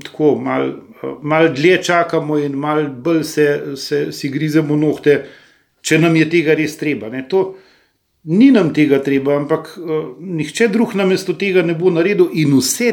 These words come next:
te razne obvode in luknje in, in nepospravljene omare bomo morali spraviti v red, če bomo hoteli v redu in s pridom uporabljati tisto, eh, doseženo stopnjo svobode, ki jo Q R koda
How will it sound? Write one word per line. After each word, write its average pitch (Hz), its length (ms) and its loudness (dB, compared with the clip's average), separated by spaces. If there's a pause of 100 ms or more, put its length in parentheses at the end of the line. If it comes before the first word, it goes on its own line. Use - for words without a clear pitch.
(120)
te 196 120 2 (320)
razne 151 440 0
obvode 151 640 0 (100)
in 135 200 0
luknje 151 340 0 (160)
in, 131 140 -2
in 127 240 0 (440)
nepospravljene 151 1200 0
omare 165 600 -2
bomo 156 260 -2
morali 175 440 2 (300)
spraviti 156 540 0
v 135 60 4
red, 233 320 -2
če 180 160 -6
bomo 185 240 -4
hoteli 190 400 0 (520)
v 151 80 8
redu 196 560 4
in 160 360 0
s - 120 -10
pridom 180 420 -2
uporabljati 143 680 0
tisto, 135 300 -4
eh, 165 640 -4 (180)
doseženo 143 640 0
stopnjo 135 420 -2
svobode, 135 520 -2
ki 135 160 0
jo 127 100 6
Q 139 280 0
R 127 120 -4
koda 127 280 0